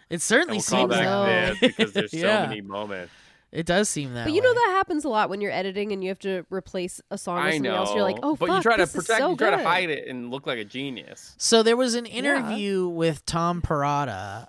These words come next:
Speaker 1: about the season two finale that I found that I wanted to, like, read a little bit of, if you guys want to be okay with that.
Speaker 3: Bitte.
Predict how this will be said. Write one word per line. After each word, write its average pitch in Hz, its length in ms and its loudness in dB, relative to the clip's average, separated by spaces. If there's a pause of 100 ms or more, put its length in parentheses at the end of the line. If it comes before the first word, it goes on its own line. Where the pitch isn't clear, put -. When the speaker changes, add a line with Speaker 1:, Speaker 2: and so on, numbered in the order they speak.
(120)
Speaker 1:
about 131 640 -4
the 131 120 -8
season 131 420 -6
two 135 280 -2
finale 113 580 -8
that 104 120 -10
I 101 140 -10
found 101 640 -12
that 107 140 -10
I 104 100 -8
wanted 107 340 -12
to, - 100 -8
like, 104 220 -12
read 110 280 -12
a 104 40 -10
little 104 280 -12
bit 101 200 -8
of, 92 300 -8
if 104 160 -16
you 104 60 -14
guys 98 420 -10
want 98 540 -12
to 110 100 -10
be 101 220 -10
okay 95 280 -12
with 95 180 -12
that. 85 380 -4 (240)
Speaker 3:
Bitte. 185 460 -8